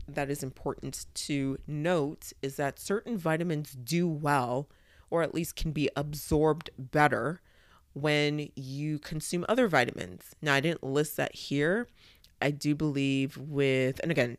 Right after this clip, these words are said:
I'm not a physician. I need to keep repeating this, but you guys can do your own research. For vitamin D, I believe it is vitamin A and K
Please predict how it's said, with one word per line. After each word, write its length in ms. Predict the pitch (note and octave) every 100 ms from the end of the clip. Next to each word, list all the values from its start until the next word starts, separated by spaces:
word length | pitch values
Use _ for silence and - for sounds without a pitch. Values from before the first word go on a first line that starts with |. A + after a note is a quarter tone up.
| -
I'm 320 | C3+ C3+ D3 C#3
not 160 | C3
a 40 | C#3+
physician. 560 | C#3+ D#3 D3+ C3 C#3
I 100 | C#3+
need 220 | C#3+ B2+
to 60 | -
keep 240 | - D#3
repeating 440 | E3 D3+ A3 G3+ D3+
this, 220 | C3 B2+
but 140 | -
you 120 | C3 C#3
guys 240 | C3 C3
can 100 | D3
do 120 | C#3
your 180 | C3+ C3+
own 80 | B2+
research. 640 | C3+ C#3+ - A#2+ C3+ - - - - - -
For 120 | D#3+
vitamin 500 | D#3 E3 E3 D#3 D3
D, 340 | - E3 D3+ C#3+ -
I 60 |
believe 920 | C#3+ C#3+ C3+ D3+ E3 E3 D#3+ D#3+ - - -
it 180 | C#3+ -
is 480 | C#3+ C#3 C3+ C3 - -
vitamin 460 | C#3+ C#3+ D#3 C#3 -
A 320 | C3+ C3 C3 -
and 180 | C3 -
K 640 | - - E3+ A2+ A#2 C#3+